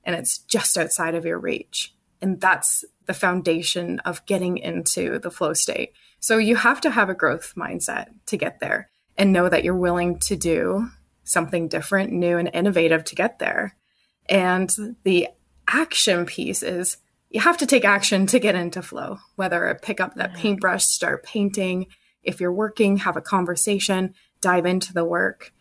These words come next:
Speaker 1: And when you are in the state of flow,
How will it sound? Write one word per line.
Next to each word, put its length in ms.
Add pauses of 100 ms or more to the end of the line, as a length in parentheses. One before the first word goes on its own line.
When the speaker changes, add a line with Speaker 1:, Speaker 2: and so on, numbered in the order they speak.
(420)
Speaker 1:
And 180
when 160
you 160
are 200
in 420 (240)
the 100
state 280
of 80
flow, 420